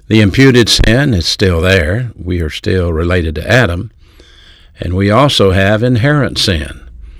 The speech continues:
We inherited the sin nature. So Adam's original sin was imputed to me.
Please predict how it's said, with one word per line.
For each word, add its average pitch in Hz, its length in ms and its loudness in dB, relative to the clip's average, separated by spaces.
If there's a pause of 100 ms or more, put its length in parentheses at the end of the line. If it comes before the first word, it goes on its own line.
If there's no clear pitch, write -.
(440)
We 92 260 -2
inherited 92 720 -4 (180)
the - 80 -8
sin - 360 -4
nature. 104 440 -6 (600)
So 87 200 0
Adam's 113 380 4
original 117 480 4
sin 120 360 2
was 107 180 -2
imputed 101 440 2
to 95 60 0
me. 95 460 0